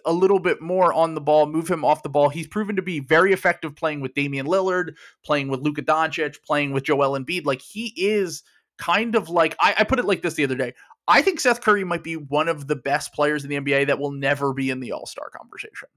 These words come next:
Like, he's probably a top seventy-five guy. He'll never, his name will never be thrown in there 'cause I don't think that he puts up quite enough stats or impact to really get to that point. But, like,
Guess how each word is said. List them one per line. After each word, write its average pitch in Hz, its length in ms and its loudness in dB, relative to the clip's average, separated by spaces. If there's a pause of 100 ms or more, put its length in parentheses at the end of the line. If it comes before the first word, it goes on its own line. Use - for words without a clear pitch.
(520)
Like, 156 360 2 (680)
he's 220 260 -4
probably 214 480 2
a 196 80 4
top 175 340 0
seventy-five 147 1040 0
guy. - 420 2 (320)
He'll 208 220 4
never, 226 520 4
his 185 180 2
name 208 200 2
will 196 100 2
never 185 320 4
be 196 160 0
thrown 165 340 2
in 151 140 2
there 151 160 4
'cause 147 120 -2
I 151 60 6
don't 151 180 0
think 147 160 -6
that 143 100 -2
he 139 220 -8
puts 165 220 -2
up 139 240 2
quite 151 200 4
enough 139 180 0
stats 139 360 0
or 127 120 -2
impact 135 520 0 (300)
to - 80 -10
really 147 300 -2
get 143 340 0
to 160 100 -6
that 117 260 0
point. 120 240 -6 (100)
But, 143 140 -2
like, 143 220 2